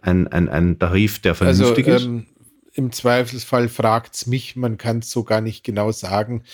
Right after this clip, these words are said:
Speaker 2: Ähm, also es gibt unterschiedliche, also grundsätzlich gibt's unterschiedliche Konstruktionen. Es gibt diese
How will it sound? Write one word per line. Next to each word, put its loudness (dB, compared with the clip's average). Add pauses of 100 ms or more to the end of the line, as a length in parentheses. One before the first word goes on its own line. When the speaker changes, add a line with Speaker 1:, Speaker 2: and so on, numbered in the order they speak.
(340)
Speaker 2:
Ähm, 0
also 0 (840)
es -10
gibt -4
unterschiedliche, 0
also 0
grundsätzlich 0
gibt's -4
unterschiedliche -2
Konstruktionen. 0
Es -4
gibt -6
diese -2